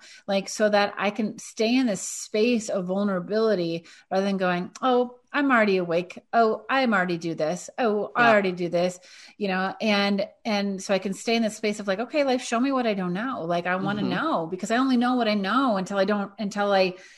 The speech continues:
Speaker 1: realize I don't know. And I wonder what else could be there for me. I wonder
Speaker 2: Yeah.
Speaker 1: what else I could, like, you know, um, what other world could open up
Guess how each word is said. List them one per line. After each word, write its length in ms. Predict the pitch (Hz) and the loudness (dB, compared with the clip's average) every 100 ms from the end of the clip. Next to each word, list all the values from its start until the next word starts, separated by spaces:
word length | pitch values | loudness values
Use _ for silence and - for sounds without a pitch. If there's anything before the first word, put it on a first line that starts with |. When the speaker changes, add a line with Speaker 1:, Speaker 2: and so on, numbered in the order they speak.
| - _ _ 226 | -20 _ _ -6
Speaker 1:
realize 760 | 208 208 240 277 214 185 180 - - | -4 0 4 6 8 6 2 -8 -6
I 100 | 190 | -2
don't 400 | 185 185 190 208 | 2 0 -2 -4
know. 500 | 190 190 170 104 - - - | -2 0 -2 -6 -14 -20 -14
And 120 | 196 180 | -6 -4
I 100 | 180 | -4
wonder 380 | 180 185 196 | -2 -2 -2
what 260 | 185 185 190 - | -2 0 -2 -4
else 400 | 196 233 214 - - - | -2 -2 -2 -8 -12 -8
could 320 | 202 202 180 | -4 -4 -4
be 480 | - 185 170 190 214 - - | -6 -4 -2 -2 -6 -14 -4
there 300 | 175 170 160 | 2 2 2
for 400 | - - 175 170 | -6 -4 -2 -2
me. 320 | 156 156 180 - - - | -4 -8 -10 -14 -16 -6
I 80 | |
wonder 380 | 180 185 208 220 | -4 0 0 0
Speaker 2:
Yeah. 40 | 202 | 0
Speaker 1:
what 240 | 190 185 - | 0 -2 -2
else 360 | 190 214 190 - | 0 0 -2 -6
I 140 | 180 | -6
could, 280 | 175 175 165 | -4 -4 -2
like, 420 | 156 151 143 - _ _ | -4 -6 -8 -14 _ _
you 100 | 208 | -8
know, 220 | 160 139 - _ | -4 -6 -8 _
um, 440 | 190 175 151 - - _ _ | -10 -8 -10 -12 -16 _ _
what 160 | - 202 | -8 -4
other 140 | 214 | -2
world 400 | 196 180 190 208 | -2 0 0 0
could 140 | 202 185 | -2 0
open 260 | 170 170 | 0 0
up 360 | 156 208 170 - | -2 -2 -2 -8